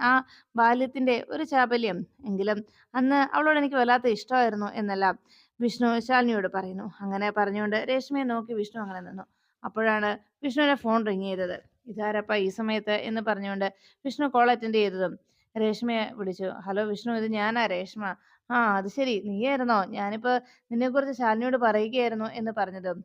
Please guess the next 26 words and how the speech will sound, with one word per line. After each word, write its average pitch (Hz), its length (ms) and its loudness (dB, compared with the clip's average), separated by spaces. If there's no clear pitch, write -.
"അതെ, 196 220 -4
വെറുതെ 196 340 -6
നീ 214 160 -6
ആവശ്യമില്ലാത്തൊന്നും 233 720 0
പറയണ്ട 233 340 0
കേട്ടോ, 226 320 2
പെൺകുട്ടിയാണ്, 214 760 0
അതുകൊണ്ട് 196 400 -6
പഴയകാല 202 580 0
കാര്യങ്ങളൊന്നും 226 500 -4
നീ 226 140 -2
വെറുതെ 247 340 2
പറയണ്ട, 233 480 0
വെറുതെ 202 360 0
ആ 262 100 4
പാവത്തിനെ 254 520 2
ടെൻഷനാക്കണ്ട," 240 720 -4
എന്ന് 226 200 -2
പറഞ്ഞപ്പോ 202 420 -2
രേഷ്മയെന്നോ-, 202 720 -8
രേഷ്മയോട് 240 360 -2
വിഷ്ണു 214 240 -2
പറഞ്ഞു, 196 340 -4
"ഏയ്, 226 180 2
അങ്ങനെയൊന്നും 294 440 0
ഇല്ലടി. 214 260 0